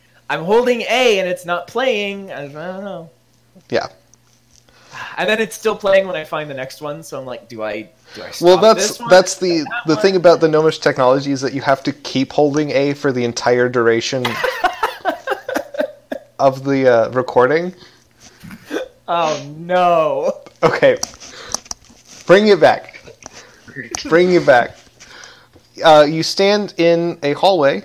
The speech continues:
Speaker 2: that is metal, and there are indeed creepy flickering lights. A lot of odd shadows being cast. Uh, but essentially, you're standing in a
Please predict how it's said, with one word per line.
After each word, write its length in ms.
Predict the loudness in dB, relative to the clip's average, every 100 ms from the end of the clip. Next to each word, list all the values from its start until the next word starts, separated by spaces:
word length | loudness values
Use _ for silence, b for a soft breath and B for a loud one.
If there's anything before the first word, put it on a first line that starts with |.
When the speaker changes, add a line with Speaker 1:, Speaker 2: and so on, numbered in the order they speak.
| _
Speaker 2:
that 180 | 4 4
is 160 | 2 -2
metal, 380 | 0 0 -4 -10 -2
and 460 | 2 2 2 -2 -6
there 340 | 4 6 6 4
are 200 | 2 2
indeed 520 | 0 -4 -6 -6 -12 -10
creepy 380 | -6 -4 -4
flickering 480 | -4 0 2 0 -2
lights. 460 | 0 0 0 -10 -12 _ _ -20 -10
A 60 | 2
lot 140 | 4
of 280 | 6 4 -2 -10 2
odd 260 | 6 6
shadows 560 | 2 2 4 4 2 0
being 240 | -6 -6
cast. 500 | 0 2 2 0 -8 -12 B B B B B B B 0
Uh, 200 | 6 6
but 380 | 6 4 4 -2 0
essentially, 680 | 4 4 4 0 0 0
you're 200 | 0 0
standing 480 | 0 0 0 2 -2
in 540 | 0 0 2 0 -6 -10 b b b 2
a 160 | 2